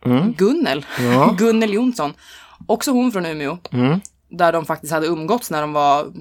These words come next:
Speaker 2: ganska unga.
Speaker 1: Ja.
Speaker 2: Men, eh, det var först när båda flyttade till Stockholm som de blev ett par.
Speaker 1: Mm.
Speaker 2: Trettionio så gifte de sig i Storkyrkan.
Speaker 1: Mm.
Speaker 2: Gunnel var tjugoett, Stig var tjugotre.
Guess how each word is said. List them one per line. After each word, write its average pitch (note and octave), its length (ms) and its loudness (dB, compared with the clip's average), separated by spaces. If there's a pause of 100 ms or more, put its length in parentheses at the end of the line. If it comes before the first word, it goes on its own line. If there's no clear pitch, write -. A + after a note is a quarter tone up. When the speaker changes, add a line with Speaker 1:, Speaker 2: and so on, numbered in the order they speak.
Speaker 2:
ganska D#3 300 -2
unga. D#3+ 360 -4 (100)
Speaker 1:
Ja. B2+ 280 2 (640)
Speaker 2:
Men, G3 440 0
eh, F#3+ 420 0
det A3 80 -2
var A#3+ 140 4
först - 320 -4
när F#3 120 0
båda E3+ 320 -2
flyttade E3 320 -8
till D#3 140 -10
Stockholm B3+ 540 -4
som C4 140 -2
de C4 60 0
blev C4+ 120 -2
ett C#4 120 -8
par. B3+ 320 0
Speaker 1:
Mm. C#3 240 4 (440)
Speaker 2:
Trettionio A3+ 720 0
så A3+ 140 -4
gifte G#3 320 -4
de G3 160 -2
sig G#3 280 -4 (340)
i G3+ 140 -4
Storkyrkan. F3 580 -6 (360)
Speaker 1:
Mm. B2+ 160 0 (160)
Speaker 2:
Gunnel F#3 340 0
var F3 140 4
tjugoett, E3+ 300 0
Stig E3+ 260 -4
var D#3+ 80 -2
tjugotre. F3+ 360 -8